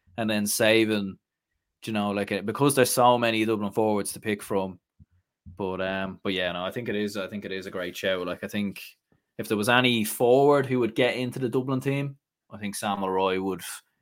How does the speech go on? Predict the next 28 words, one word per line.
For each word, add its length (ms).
you 80
know, 240
definitely 400
be 160
in 180
the, 280
you 60
know, 200
in, 180
in 180
an, 180
in 140
and 160
amongst 400
there 140
if 120
the, 80
you 140
know, 100
if 120
that 200
was, 380
if 80
that 180
was 140
the 80
case, 320
like. 180